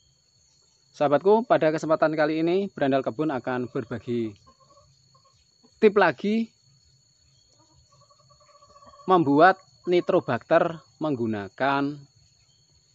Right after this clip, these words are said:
air jakaba sebagai starternya. Nah, bahan-bahannya apa saja?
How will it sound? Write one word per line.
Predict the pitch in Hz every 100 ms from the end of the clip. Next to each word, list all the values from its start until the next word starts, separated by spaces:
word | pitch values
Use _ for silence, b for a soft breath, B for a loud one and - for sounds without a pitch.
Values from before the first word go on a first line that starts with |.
| _ _ _ _ _ _ _ _ _ 135 135 135 _ _ _ _ _ _ _ _ _ _ _
air | 165 180
jakaba | 135 180 151 151 127 135 160
sebagai | - 175 - 135 123 120 104 - _ _ _ _ _ _ _ _ _
starternya. | - - 190 170 - 139 120 110 147 _ _ _ _ _ _ _ _ _ -
Nah, | 110 104
bahan-bahannya | 120 127 127 123 143 175
apa | 156 139
saja? | 113 98 98 107